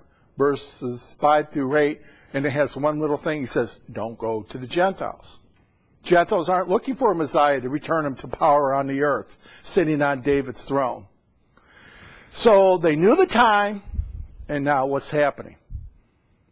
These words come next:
There are miracles abounding. And then according to John, "These things are written that ye might believe that Jesus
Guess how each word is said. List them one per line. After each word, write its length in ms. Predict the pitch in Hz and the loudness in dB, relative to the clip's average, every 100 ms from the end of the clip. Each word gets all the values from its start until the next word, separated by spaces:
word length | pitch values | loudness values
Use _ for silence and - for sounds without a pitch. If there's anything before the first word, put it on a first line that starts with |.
| _ | _
There 320 | 135 143 143 - 143 | -2 0 0 -2 -2
are 380 | 139 127 110 - | 0 0 -4 -12
miracles 1080 | 113 135 165 226 196 135 - 117 98 - - _ _ - | -8 0 4 6 6 2 -2 -6 -6 -12 -18 _ _ -4
abounding. 680 | 131 160 165 160 120 98 98 _ _ - | 0 2 2 2 -4 -12 -14 _ _ -12
And 140 | 135 | -6
then 60 | 135 | -6
according 480 | 123 151 202 214 220 | -2 2 4 4 0
to 120 | 214 | -2
John, 540 | 156 165 156 147 151 - _ - - - | 2 2 2 0 -4 -12 _ -20 -20 0
"These 380 | 165 214 226 - | 2 4 2 2
things 380 | 208 214 202 202 | 0 2 0 2
are 260 | 185 170 | 4 2
written 580 | 147 196 - 135 135 139 _ _ _ _ | 4 2 2 -4 -12 -14 _ _ _ _
that 220 | 139 151 151 | -2 0 0
ye 200 | 175 190 | 0 2
might 380 | 165 160 160 | 2 0 -2
believe 460 | 135 139 151 143 131 | -4 0 2 2 0
that 220 | 123 123 | -2 -4
Jesus 560 | - 139 135 151 - | -4 -4 -4 -6 -10